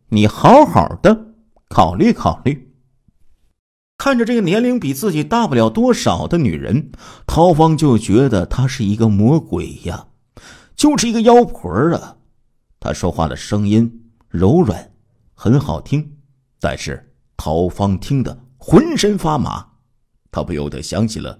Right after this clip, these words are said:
过去在电影当中、电视剧当中人质被绑架的情景，没想到自己竟然成了生活中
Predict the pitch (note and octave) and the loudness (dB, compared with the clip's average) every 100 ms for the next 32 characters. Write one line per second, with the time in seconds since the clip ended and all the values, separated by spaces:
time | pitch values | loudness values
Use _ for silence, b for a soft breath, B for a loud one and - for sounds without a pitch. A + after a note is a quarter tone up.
0 | _ _ - D#2+ - - F2+ - C#3 D#2 | _ _ -8 -6 -6 -6 -6 0 0 0
1 | - B2 D3 F#3 - - b b b - | -2 0 2 2 0 -16 b b b 2
2 | G3+ D#3 A#2+ E3+ D3 A#3 D#3+ B2 B2+ E3+ | 4 4 6 4 6 4 4 4 2 0
3 | D#3+ B B B2 A3+ C#4+ A#3 - - _ | -2 B B 4 6 4 2 0 -2 _
4 | - F2 - E2 - - A#2 D#2+ - A#2+ | 0 0 0 -4 -4 -2 -2 -2 -2 0
5 | F#3+ F#2+ - _ _ _ _ _ - C#2+ | 0 -2 -10 _ _ _ _ _ -10 -4
6 | F#2+ - C2 - A2+ - - B B - | -4 -4 -8 -4 -4 -4 -14 B B -6
7 | G2 D2 C2+ - _ _ _ F#2+ D#2 D2+ | -4 -4 -8 -12 _ _ _ -4 -2 0
8 | F#2 B2 - - G2+ G2+ - A3 G#3 A#2+ | 0 -2 -8 -8 -4 -2 2 2 2 2
9 | B2 D3+ D#3+ | 2 2 -2